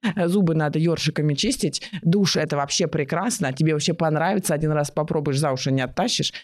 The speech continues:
И мы ему рассказываем, как круто, когда он на коне, когда у него ничего не пахнет, когда он, он улыбается, сверкает улыбкой. Мы говорим: "Улыбка, она открывает тебе любые двери". Мы говорим:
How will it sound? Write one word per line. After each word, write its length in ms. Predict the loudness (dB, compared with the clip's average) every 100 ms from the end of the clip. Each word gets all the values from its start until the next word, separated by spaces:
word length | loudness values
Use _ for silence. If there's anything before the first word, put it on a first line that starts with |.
| _
И 80 | 0
мы 120 | 2 4
ему 200 | 4 4
рассказываем, 640 | 2 0 0 0 2 0
как 260 | 0 -2 -2
круто, 560 | 2 2 2 0 -2 -8 _
когда 360 | -2 0 2 2
он 260 | 4 4 2
на 120 | 2
коне, 640 | 0 4 4 4 0 -4 _ _
когда 320 | -2 2 2 2
у 40 |
него 140 | 4
ничего 340 | 4 2 2 2
не 140 | 2
пахнет, 480 | 2 0 0 0 0
когда 220 | 0 0
он, 100 | 2 4
он 120 | 4
улыбается, 560 | 4 4 4 2 0
сверкает 560 | 0 0 0 0 0 2
улыбкой. 400 | 2 2 2 0
Мы 80 | 2
говорим: 240 | 2 4
"Улыбка, 520 | 4 4 2 2 0
она 140 | 0 0
открывает 460 | -2 -2 0 0 2
тебе 200 | 2 4
любые 260 | 4 4
двери". 320 | 4 4 2 -2 -2
Мы 120 | 0 2
говорим: 260 | 2 2